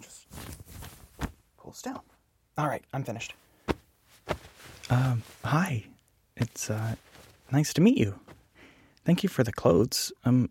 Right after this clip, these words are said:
would you be able to tell me anything about myself? Read what? Oh, um, okay, I'll try. Um, uh, the quick brown fox ju-, hey, wait, I can read. How can I read? I don't remember learning to read.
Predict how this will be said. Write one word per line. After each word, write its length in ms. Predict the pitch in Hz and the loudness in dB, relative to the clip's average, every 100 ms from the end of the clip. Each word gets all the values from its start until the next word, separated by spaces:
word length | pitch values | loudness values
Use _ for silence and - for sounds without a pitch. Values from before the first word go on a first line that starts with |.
| - | 2
would 160 | 120 | 4
you 120 | 123 160 | 6 6
be 120 | 208 | 6
able 220 | 190 165 | 4 4
to 80 | 135 | 4
tell 100 | 123 | 4
me 100 | 135 | 6
anything 300 | 143 - 156 | 6 4 2
about 260 | 127 131 - | 4 4 4
myself? 340 | 113 - - - - - - - - - - - | 2 2 2 -4 -12 -12 -12 -8 -8 -6 -8 -4
Read 180 | 117 123 - - | 2 2 0 0
what? 180 | 120 175 - - | 2 2 -2 0
Oh, 160 | 110 - - | 0 -2 -2
um, 260 | 110 104 - - | 0 0 -6 -6
okay, 340 | 131 - 143 - | -4 0 -2 -2
I'll 80 | - | -8
try. 380 | - 139 170 170 - | -4 0 0 0 -4
Um, 320 | 117 120 120 - - - - - - - - - - _ _ _ - | -2 -2 -2 -8 -20 -16 -16 -16 -20 -20 -20 -20 -20 _ _ _ -8
uh, 380 | 113 123 113 107 - _ _ | -4 -4 -4 -8 -14 _ _
the 100 | 101 - _ - | -12 -12 _ -8
quick 220 | - 147 _ _ _ | -6 -6 _ _ _
brown 400 | - 127 131 131 | -2 2 2 0
fox 720 | - - 120 135 - - - - - | -2 2 2 2 -4 -14 -16 -18 -8
ju-, 200 | - - _ _ _ - | -4 -4 _ _ _ 0
hey, 140 | 240 - | 2 6
wait, 200 | 214 156 | 6 6
I 60 | |
can 140 | 175 127 | 6 8
read. 380 | 190 294 - - _ _ _ _ _ _ _ _ _ _ | 8 6 2 -4 _ _ _ _ _ _ _ _ _ _
How 100 | 151 | 0
can 120 | 220 | 4
I 40 | |
read? 320 | 135 143 82 - _ _ _ _ _ _ _ _ _ | 4 4 2 -4 _ _ _ _ _ _ _ _ _
I 60 | 165 | -2
don't 100 | 202 | 0
remember 140 | - | -2
learning 200 | 104 - | -4 -4
to 80 | - | -6
read. 320 | - 85 - | -6 -6 -6